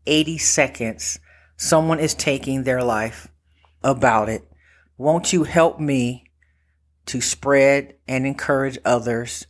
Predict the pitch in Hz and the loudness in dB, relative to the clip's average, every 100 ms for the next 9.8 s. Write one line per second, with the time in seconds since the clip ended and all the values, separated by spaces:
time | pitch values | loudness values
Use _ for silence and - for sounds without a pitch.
0 | _ _ _ _ - 139 131 123 _ _ | _ _ _ _ -4 -2 -2 -6 _ _
1 | _ - 175 180 175 - 156 143 131 120 | _ -2 2 2 2 0 2 2 2 0
2 | 123 123 _ _ _ - 113 - 120 - | -4 -10 _ _ _ -8 -4 0 0 0
3 | 113 110 - 120 127 123 120 120 131 123 | -6 -6 -6 -4 -2 -2 -2 0 0 0
4 | 117 113 - _ _ _ _ 123 120 135 | -4 -8 -14 _ _ _ _ -8 -4 -4
5 | 131 156 160 143 131 123 123 120 - _ | 0 4 6 6 4 2 0 -4 -12 _
6 | _ - 135 123 139 131 135 156 160 160 | _ -2 0 2 0 4 4 4 0 -4
7 | 156 156 151 131 120 123 123 - _ _ | 0 0 0 -2 0 -2 -4 -8 _ _
8 | _ _ 123 127 123 120 120 131 123 - | _ _ -4 0 2 2 0 -4 -4 -4
9 | 113 123 131 135 143 135 143 143 | -4 -2 2 4 4 2 -2 -2